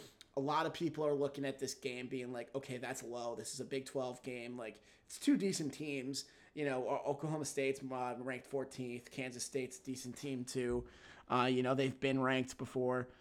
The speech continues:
Uh, you know, so it's, it's low. But, again, you know, we'll see what happens. It doesn't matter for me because my parlay is fucked in the ass.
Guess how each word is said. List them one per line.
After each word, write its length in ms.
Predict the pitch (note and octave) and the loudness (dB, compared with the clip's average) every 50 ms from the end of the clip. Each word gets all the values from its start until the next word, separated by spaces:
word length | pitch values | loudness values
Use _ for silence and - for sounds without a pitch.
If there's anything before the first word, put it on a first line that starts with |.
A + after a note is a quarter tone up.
| - - - - - - - | -20 -20 -20 -20 -8 0 4
Uh, 440 | B2 C3 C3 B2 A#2+ A#2 A#2 A#2 - - - _ _ _ _ _ _ _ - | 6 8 8 8 8 8 6 4 0 -4 -10 _ _ _ _ _ _ _ 2
you 160 | D3+ E3 E3+ | 6 8 8
know, 140 | D3 C3+ C#3+ | 8 8 6
so 460 | C#3 - - D#3 C#3+ C#3 D3 C#3 - - - _ _ _ _ _ _ _ - - | 4 4 6 8 8 8 8 6 4 -2 -16 _ _ _ _ _ _ _ -4 0
it's, 360 | C#3+ C#3+ C#3 - - - - | 2 2 2 4 2 2 4
it's 180 | - D#3+ D#3 - | 4 4 4 4
low. 480 | D#3+ D3+ E3+ G3 A3 F3 G#2 F2 G#2 - - - | 8 10 12 12 12 12 12 8 2 -6 -4 2
But, 260 | - D#3 D3+ C#3+ - | 6 6 6 6 6
again, 460 | C#3+ D3 D3+ D#3 C#3+ C#3+ D3+ D#3+ D#3+ E3 - - _ - | 4 4 4 6 6 6 6 4 2 0 -2 -12 _ 0
you 120 | D#3 D3+ C#3+ | 2 2 4
know, 120 | C3+ C3+ | 4 4
we'll 100 | C#3 C#3+ | 4 4
see 140 | C#3 - D3+ | 4 4 6
what 80 | C3+ | 8
happens. 360 | C#3 C#3 C3+ C3+ D3 D3 C3+ C3 | 10 10 10 10 8 6 4 4
It 60 | C#3 | 2
doesn't 240 | C#3 C3 C3 A#2+ A#2+ | 0 0 2 2 2
matter 240 | B2+ B2+ C3+ C3 | 4 4 4 4
for 140 | B2+ - B2+ | 4 2 2
me 400 | B2+ C3 C#3+ C#3 C#3 D3 D3 C#3+ C#3+ - - - - | 4 4 4 6 6 4 4 2 -2 -10 -20 -20 -12
because 260 | - - B2 C#3 B2+ G#2 | -4 0 2 2 2 2
my 80 | A#2 | 0
parlay 420 | A#2 - - C#3+ B2+ B2 B2 A#2+ A2 | 0 2 4 4 4 4 4 2 -2
is 60 | - | -4
fucked 440 | - - - - D3+ B2+ - - - | -8 -6 -2 2 2 2 2 0 0
in 40 | |
the 120 | B2 B2 B2 | 0 2 2
ass. 420 | C3 B2+ A2+ A#2+ C#3 - - - | 2 4 2 2 0 -2 -6 -8